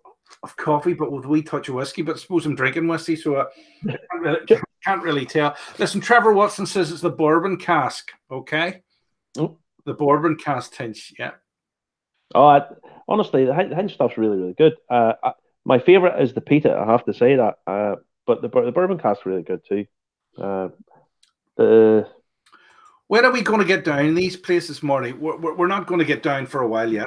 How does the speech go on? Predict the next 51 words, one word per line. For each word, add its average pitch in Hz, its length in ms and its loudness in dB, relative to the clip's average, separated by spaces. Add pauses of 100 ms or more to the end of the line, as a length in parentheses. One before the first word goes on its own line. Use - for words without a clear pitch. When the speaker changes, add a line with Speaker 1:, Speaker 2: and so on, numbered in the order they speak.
Speaker 1:
are 143 160 -4
we? 160 120 -6 (200)
Speaker 2:
Ju-, 254 160 4 (160)
Justin, 233 300 4
I'm 254 120 4
not 196 180 2
supposed 160 240 -2
to 139 40 -4
be 131 80 0
allowed 120 220 4
to 117 60 0
go 110 140 -2
to - 100 -8
Carnlough, 175 460 4
so 151 140 -4
how 226 160 0
the 196 100 2
hell 156 140 2
are 143 80 -2
we 214 60 8
going 185 260 6
to 180 300 4
<laughs> 302 180 8
get 190 140 4
to 160 60 2
go 165 140 4
to 151 60 -10
the 147 80 -14
likes 156 220 -2
of 120 160 -18
Dingle 143 300 4
and 117 120 0
Hinch 156 260 0
and 127 100 -6
so 147 100 0 (120)
on? 127 100 2
So 165 120 4 (280)
these 277 160 2
places, 220 240 2 (260)
that's, 254 180 2 (220)
that's 240 220 4
a 202 100 -4
distant 156 400 0
memory 226 320 4
when 202 160 0
we 202 80 2
were 190 80 4
allowed 180 220 6
to 160 80 0
go 151 200 2
places. 120 380 -4